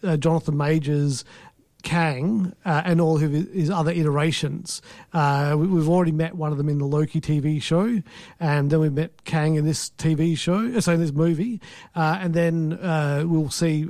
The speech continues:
other versions of him, uh, as we go through the other films. Um, but in this film, uh, Ant-Man and the Wasp: Quantumania, it's the most, like, uh, uh, comic booky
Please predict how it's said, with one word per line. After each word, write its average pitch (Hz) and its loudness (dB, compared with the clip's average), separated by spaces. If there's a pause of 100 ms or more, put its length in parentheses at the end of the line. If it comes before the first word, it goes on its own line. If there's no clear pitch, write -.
(100)
other 156 0
versions 156 0
of 143 -2
him, 143 0
uh, 160 -4
as 156 0
we 151 0
go 147 0
through 147 0
the 139 0
other 139 -2
films. 170 -2 (460)
Um, 165 0 (880)
but 202 2
in 190 2
this 214 0
film, 180 0
uh, 147 -2 (160)
Ant-Man 185 0
and 160 2
the 156 2
Wasp: 151 -2
Quantumania, 151 -2 (840)
it's - -2 (120)
the 170 -4
most, 208 -2 (200)
like, 175 -2
uh, 156 0 (800)
uh, 147 -2 (720)
comic 180 2
booky 143 -4